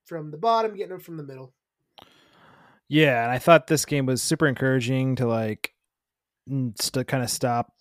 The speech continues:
Speaker 2: a little bit of the, I don't know,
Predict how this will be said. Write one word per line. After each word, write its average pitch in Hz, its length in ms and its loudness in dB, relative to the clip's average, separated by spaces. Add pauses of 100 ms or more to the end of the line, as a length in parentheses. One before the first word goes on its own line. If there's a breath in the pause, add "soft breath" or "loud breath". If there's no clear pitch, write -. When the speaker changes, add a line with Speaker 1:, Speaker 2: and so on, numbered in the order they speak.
(160)
Speaker 2:
a 120 60 -8
little 127 180 -2
bit 117 160 -6
of 110 220 -6
the, 113 600 -4 (520)
I 101 100 -14
don't 95 100 -12
know, 90 180 -14